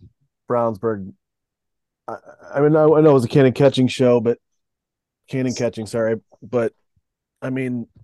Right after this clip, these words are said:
the rest of that team had to do a lot of work too. So that was, uh, they still won by, what was it, twenty? I can't remember now.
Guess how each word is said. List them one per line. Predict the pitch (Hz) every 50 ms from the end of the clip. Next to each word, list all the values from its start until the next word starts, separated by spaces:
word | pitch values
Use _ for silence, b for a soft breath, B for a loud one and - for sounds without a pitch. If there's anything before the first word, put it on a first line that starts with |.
| _ _
the | 127 123
rest | 131 143 139 120 -
of | 127
that | 120 117 113
team | - - 117 113 110 107 107 107 101 _ _ _ _ _ -
had | 123 120 117 110
to | 110
do | 120 120
a | 110
lot | 110 110 107
of | 104
work | 104 107 104 98 -
too. | _ - 104 101 101 98 - _ _ _ _ _ _ _ _ _ _ _ _ _ _ _
So | - - 120 110 110 107 107 104 - _ _ _ _
that | 117 117 117
was, | 113 110 - _ _
uh, | - 117 113 90 _ _ _ _ _ _
they | 117 123 131 127 120
still | 107 - 147 131 120
won | 123 123 120 117
by, | 113 113 110 107
what | 107 107 101
was | 104 104 98
it, | 98 - _ - _ _ _
twenty? | _ 123 123 123 123 127 120 - _ _ _ _ _ _ _ _ _ _ _ _ _ _ _ _ _ _ _ _ _ _ _ _ _ _ _ _ _ _ _ _ _ _
I | 98
can't | _ 110 98
remember | 95 98 95 98 98
now. | 98 98 98 98 -